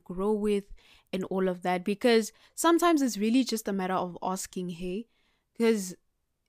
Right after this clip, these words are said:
if you don't ask, like, you won't, you won't receive, <laughs> you know, like he says, "Ask and you will receive." So sometimes you need to, like, question whether you're in a season of isolation or you're just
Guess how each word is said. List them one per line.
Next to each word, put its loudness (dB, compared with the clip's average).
if 0
you 2
don't 0
ask, -2
like, -4
you -2
won't, 4
you 2
won't 6
receive, 0
<laughs> 4
you 10
know, 8
like 4
he 0
says, 2
"Ask 4
and 0
you -2
will -2
receive." -6
So -2
sometimes -2
you -2
need -2
to, -8
like, -2
question 4
whether 0
you're -2
in 0
a 0
season 0
of -4
isolation -2
or 0
you're -2
just -6